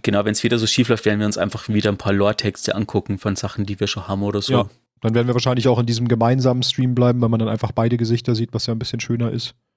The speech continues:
Speaker 2: Äh, ansonsten werden wir dann wahrscheinlich, sobald wir in-main gehen, dann beide streamen und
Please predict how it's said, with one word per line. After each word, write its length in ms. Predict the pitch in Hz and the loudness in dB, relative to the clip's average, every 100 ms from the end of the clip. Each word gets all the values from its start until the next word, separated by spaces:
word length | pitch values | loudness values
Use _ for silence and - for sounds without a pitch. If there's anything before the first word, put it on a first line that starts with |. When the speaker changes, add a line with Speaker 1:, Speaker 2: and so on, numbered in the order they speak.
| _ _ _ _ - | _ _ _ _ -6
Speaker 2:
Äh, 60 | |
ansonsten 580 | 110 104 110 110 - 113 | -2 0 -2 -2 -2 2
werden 220 | 113 110 | 2 4
wir 80 | 110 | 2
dann 140 | 110 | 2
wahrscheinlich, 340 | 107 - 110 - | 2 2 0 -2
sobald 260 | 107 110 | -2 0
wir 80 | 117 | 0
in-main 380 | 107 110 107 107 | -2 0 -2 -2
gehen, 300 | 110 110 107 | -2 -2 -4
dann 320 | 104 104 101 - | -4 -4 -6 -6
beide 280 | - 135 165 | 0 2 2
streamen 420 | - 160 156 156 147 _ _ _ | 0 -2 -4 -6 -10 _ _ _
und 380 | - 110 113 - | -8 -6 -6 -10